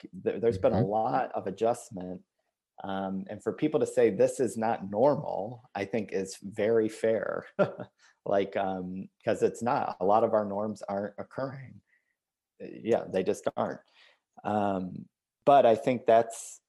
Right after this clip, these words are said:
Speaker 1: uh, an inv-, you know, again, an invitation to growth and to say, like, "How do we do this differently?" And, and people are showing up and doing that.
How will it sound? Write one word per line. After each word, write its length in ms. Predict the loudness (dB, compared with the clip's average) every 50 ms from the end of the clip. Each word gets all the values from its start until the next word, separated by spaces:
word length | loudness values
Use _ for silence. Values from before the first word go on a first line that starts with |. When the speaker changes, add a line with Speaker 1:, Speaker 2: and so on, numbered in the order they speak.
| _ _ _ _ _ _ _ _ _ _
Speaker 1:
uh, 140 | 0 0 2 2 2
an 120 | 2 2
inv-, 340 | 2 2 2 0 -4 -4 -6 -8 -10
you 200 | -8 -6 -4 -4
know, 260 | -4 -2 0 0 0
again, 380 | 0 -2 -2 0 2 2 2 2
an 100 | 0 -2
invitation 920 | -2 -2 -4 -6 -4 -4 -4 -4 -4 -6 -10 -10 -8 -8 -6 -8 -8 -10 -10
to 200 | -6 -6 -6 -6
growth 720 | -6 -6 -4 -2 2 4 4 4 2 0 -4 -12 -16 -14 -12 -8
and 280 | -6 -6 -6 -6 -8 -10
to 140 | -10 -12 -12
say, 380 | -10 -8 -6 -4 -2 -2 -2 -2
like, 320 | -2 -4 -4 -4 -6 -8 -12 _ _ _
"How 160 | -2 0 2
do 80 | 2 2
we 100 | 2 0
do 500 | 0 -2 -2 0 0 -2 -2 -4 -6 -8 -14 _ _ _
this 240 | -8 -6 -6 -6 -4 -2
differently?" 640 | -2 -2 -2 -4 -6 -8 -6 -6 -6 -6 -6 -8
And, 200 | -8 -10 -12 -12 -10 -10
and 140 | -10 -6
people 260 | -6 -6 -4 0 0 0
are 80 | 0
showing 340 | 0 -2 -4 -2 -2 -4 -6
up 160 | -6 -6 -8
and 100 | -12 -8
doing 320 | -8 -6 -6 -6 -8 -10 -12
that. 280 | -12 -12 -14 -16 -16